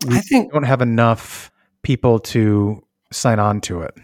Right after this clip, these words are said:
Speaker 1: Yeah, we, I think probably three things. We
Speaker 2: Okay.
Speaker 1: probably don't have the, <clears throat> probably don't have the horsepower, right?
Speaker 2: Mm-hmm.
Speaker 1: Just, we don't have, I mean, God, for whatever reason, hasn't given us Luthers and Melanchthons in this day,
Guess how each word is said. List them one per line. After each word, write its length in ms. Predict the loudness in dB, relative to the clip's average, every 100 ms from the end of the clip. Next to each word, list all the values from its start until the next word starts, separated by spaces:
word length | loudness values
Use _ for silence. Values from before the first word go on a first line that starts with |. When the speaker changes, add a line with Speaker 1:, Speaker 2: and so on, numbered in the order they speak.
| -20 _ _ _ -14
Speaker 1:
Yeah, 320 | -8 -8 -6
we, 280 | -2 -2 -2 -4
I 100 | -4
think 360 | -2 -4 -6 -4
probably 400 | -2 -2 -4 -6
three 260 | -4 -4
things. 480 | -4 -6 -6 -6 -2
We 60 | 0
Speaker 2:
Okay. 80 | 2
Speaker 1:
probably 320 | 2 0 0 -2
don't 300 | -2 -2 -4
have 380 | -6 -6 -6
the, 220 | -12 -14 -4 -2
<clears throat> 240 | 0 -2
probably 260 | -2 -2 0
don't 280 | 2 0 0
have 260 | -4 -4
the 100 | -4
horsepower, 800 | -6 -6 -6 -8 -8 -6 -8 -12 _
right? 300 | -4 -4 -4
Speaker 2:
Mm-hmm. 80 | -4
Speaker 1:
Just, 260 | -6 -4
we 60 | -2
don't 180 | -2 -2
have, 320 | -4 -6 -8 -16 -20 -20 -20 _ _
I 40 | -10
mean, 120 | -6
God, 360 | -2 -2 -4 -6
for 100 | -2
whatever 340 | 0 0 -2
reason, 320 | -2 -2 -2
hasn't 340 | -6 -6 -8 -6
given 240 | -4 -4
us 180 | -4 -4
Luthers 540 | -2 -4 -4 -8 -6 -8
and 240 | -8 -10
Melanchthons 760 | -10 -6 -4 -6 -6 -10 -6 -8
in 100 | -8
this 220 | -6 -6
day, 540 | -2 -2 -2 -6 -10